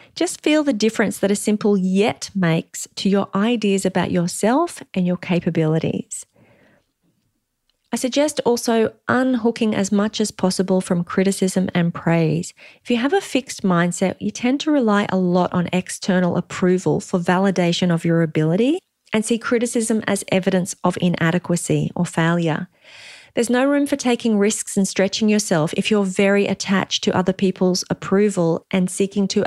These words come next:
avoid criticism. I also suggest celebrating effort, not talent.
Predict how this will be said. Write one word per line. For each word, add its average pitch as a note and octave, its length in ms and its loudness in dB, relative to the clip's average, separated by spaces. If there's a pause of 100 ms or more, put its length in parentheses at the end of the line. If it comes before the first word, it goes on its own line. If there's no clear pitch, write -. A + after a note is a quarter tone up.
avoid F3 640 0 (100)
criticism. E3 680 0 (1500)
I G#3 60 0
also A3+ 260 0
suggest G3 580 -2
celebrating F3 640 0
effort, E3 360 -2
not D#3+ 220 -2
talent. D#3+ 500 -2